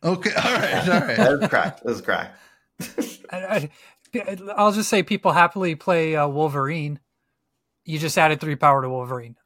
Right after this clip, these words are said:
Speaker 3: Okay, I'll take it. And, um, the, uh, the only downsides you could say about it is it's the lowest power location. So what if it screws you over with, like,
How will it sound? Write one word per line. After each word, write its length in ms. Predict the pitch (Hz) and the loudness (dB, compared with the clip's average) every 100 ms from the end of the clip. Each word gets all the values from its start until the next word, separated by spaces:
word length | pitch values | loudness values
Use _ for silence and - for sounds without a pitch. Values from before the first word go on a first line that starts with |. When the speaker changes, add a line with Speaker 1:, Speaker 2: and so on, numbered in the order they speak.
| - | -4
Speaker 3:
Okay, 280 | 160 160 131 | -2 -2 -2
I'll 140 | 131 | -4
take 260 | 135 135 123 | -4 -6 -6
it. 120 | 127 _ _ _ _ _ - | -14 _ _ _ _ _ -6
And, 280 | 147 139 135 | -4 -2 0
um, 360 | 131 131 135 - _ _ | 0 -2 -6 -18 _ _
the, 180 | 185 - | -6 -2
uh, 120 | 180 175 | -2 0
the 120 | 202 | 0
only 200 | 202 240 | 2 0
downsides 600 | 170 156 180 - 202 175 | 2 2 2 0 0 -2
you 60 | 202 | -6
could 120 | 202 | -6
say 160 | 226 214 | -4 -2
about 240 | 214 214 | -2 -2
it 140 | 220 165 | -4 -6
is 180 | 160 | -6
it's 240 | 165 151 - - | -6 -8 -12 -4
the 100 | 170 | -4
lowest 440 | 143 143 175 175 - | 0 -2 -2 -4 0
power 240 | 180 196 | 2 2
location. 540 | 196 196 208 - 240 | -2 -4 -6 -4 -4
So 140 | 208 170 | -4 -4
what 120 | 165 | -4
if 100 | 151 | -6
it 80 | 147 | -10
screws 320 | - 170 147 | -6 -6 -4
you 120 | 151 143 | -4 -4
over 320 | 151 165 156 | -2 -2 -2
with, 200 | 151 156 | -4 -4
like, 280 | 139 131 | -4 -6